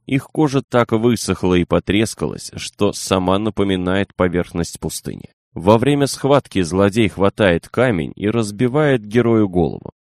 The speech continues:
Однако перед тем, как умереть, тот собирается с последними силами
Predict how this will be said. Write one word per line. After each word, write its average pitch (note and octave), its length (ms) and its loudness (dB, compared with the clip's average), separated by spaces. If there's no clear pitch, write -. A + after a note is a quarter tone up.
Однако E2+ 460 -2
перед F2 300 0
тем, F2 260 0
как - 300 -4
умереть, E2 680 -2
тот D#3 180 -4
собирается D3+ 560 0
с - 80 -8
последними G2+ 640 -2
силами G#2 580 0